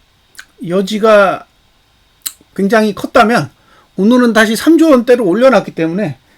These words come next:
다시 이제 물음표가 생긴 거죠. 시간은 팔 거래일, 돈은 삼 조. 예. 어, 개인에게 매수를 줘야 되는데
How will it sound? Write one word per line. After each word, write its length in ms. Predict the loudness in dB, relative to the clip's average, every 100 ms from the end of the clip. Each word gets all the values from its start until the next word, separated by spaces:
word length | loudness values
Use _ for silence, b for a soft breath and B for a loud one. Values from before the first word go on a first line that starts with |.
| _
다시 240 | -18 -10
이제 100 | -8
물음표가 500 | -8 -8 -8 -6 -4
생긴 300 | -4 -6 -10
거죠. 220 | -12 -14 _ _ _ _ _ _ _ _ _ _ b b b b b b _
시간은 760 | -14 -2 0 0 -2 -4 -6
팔 180 | -10 -12
거래일, 320 | -8 -8 -10 -12 _ _ _
돈은 540 | _ -8 -4 -4 -6 -8
삼 200 | -8 -10
조. 140 | -10 -16 _ _ _ _ _ -10
예. 200 | -10 -10 _ _ _ _ _ _ _ _ _ _ _ _ _ _ _ _ _ _ _ _ b b b b _ _ _ _ _ _
어, 320 | -20 -20 -20 _
개인에게 440 | -4 -2 -2 0
매수를 400 | 0 0 -2 -6
줘야 220 | -2 -2
되는데 520 | 2 0 0 -2 -6